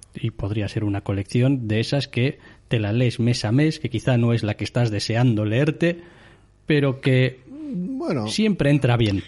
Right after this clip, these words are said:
Speaker 2: igual es de las que engaña y te acaba ganando, ¿eh? Mira lo que ha pasado con, yo qué sé, El Caballero Luna, Motorista Fantasma.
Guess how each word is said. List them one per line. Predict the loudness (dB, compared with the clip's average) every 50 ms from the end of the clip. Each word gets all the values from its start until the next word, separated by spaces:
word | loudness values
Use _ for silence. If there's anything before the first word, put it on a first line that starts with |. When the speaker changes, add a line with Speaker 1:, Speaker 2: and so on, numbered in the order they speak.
| -6 -6
Speaker 2:
igual | -2 0 2 2
es | 4
de | 4 4
las | 4 2 2
que | 0 0
engaña | 0 0 2 0 0
y | 0
te | -2
acaba | -2 -2 -2 -2
ganando, | 0 -2 -2 -2 -4 -4 -4 -2 0
¿eh? | 0 2
Mira | 2 2 2 2 2 0 2 0
lo | 0 0
que | -2 -2
ha | -2
pasado | -4 -2 -2 -2 -4 -2
con, | -2 -4 -2 -2 -2 -2 -4 -4 -6 -6
yo | -6 -6
qué | -6
sé, | -6 -4 -4
El | -4 -4
Caballero | -6 -6 -6 -4 -4
Luna, | 0 2 2 4 4 4 2 2 0 0
Motorista | -2 -4 -4 -6 -8 -8 -10 -10
Fantasma. | -10 -6 -2 -2 -2 -2 -2 -2 -2 -2 -4 -6